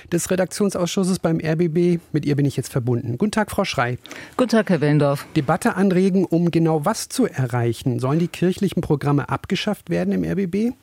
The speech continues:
Speaker 2: Na, wir sind zumindest der Meinung, dass sich in der Tat die Debatte darum mal lohnen würde, weil Sie haben es ja auch gerade schon angesprochen, das ist etwas, was in den, äh, neunzehnhundertfünfziger Jahren entstand, zu einem ganz anderen Zeitpunkt halt, ja, wo es halt auch darum ging,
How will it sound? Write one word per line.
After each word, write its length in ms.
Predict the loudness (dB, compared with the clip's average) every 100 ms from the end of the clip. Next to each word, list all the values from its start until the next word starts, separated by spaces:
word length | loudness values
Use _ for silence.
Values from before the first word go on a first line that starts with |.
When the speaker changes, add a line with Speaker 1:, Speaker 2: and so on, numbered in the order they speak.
| -12 -10 -10 -14 -18 -2
Speaker 2:
Na, 260 | 4 4 4
wir 100 | 4
sind 160 | 4 4
zumindest 560 | 4 6 4 2 2
der 100 | 2
Meinung, 360 | 4 4 4 4
dass 160 | 2
sich 220 | 0 0 2
in 100 | 2
der 120 | 2
Tat 480 | 0 0 0 -4 -2
die 100 | 0
Debatte 480 | 0 0 -2 -2
darum 340 | 0 0 2 2
mal 180 | 2 2
lohnen 420 | 2 4 2 2
würde, 360 | 0 0 0
weil 220 | 0 -2 0
Sie 120 | 0
haben 80 | 2
es 80 |
ja 60 | 0
auch 100 | -2
gerade 240 | -2 -2
schon 160 | 0 -2
angesprochen, 1080 | 0 2 4 2 0 -4 -4 -4 2 2 2
das 180 | 0
ist 100 | -2
etwas, 300 | -2 -2 -2
was 160 | -2 -2
in 140 | 2
den, 320 | 4 4 4 2
äh, 160 | 2
neunzehnhundertfünfziger 920 | 2 2 2 0 0 2 0 2 0 0
Jahren 360 | 2 2 0
entstand, 580 | 0 -2 -2 0 0 0
zu 180 | 0 0
einem 200 | 2 2
ganz 220 | 0 -2
anderen 480 | 0 0 2 0 0
Zeitpunkt 720 | 0 -2 -2 -2 0 0 0
halt, 260 | 0 0
ja, 240 | 0 0 0
wo 140 | 0
es 140 | -2 -2
halt 260 | -4 -2
auch 180 | -2 -2
darum 360 | -2 0 0 2
ging, 320 | 2 4